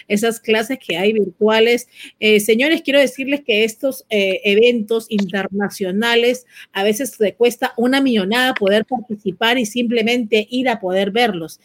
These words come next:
Y hay que, cabe notar esto que es tan importante decir que lo puedes tener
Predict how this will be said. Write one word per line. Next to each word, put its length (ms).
Y 140
hay 100
que, 220
cabe 260
notar 380
esto 260
que 80
es 100
tan 200
importante 640
decir 340
que 140
lo 160
puedes 240
tener 420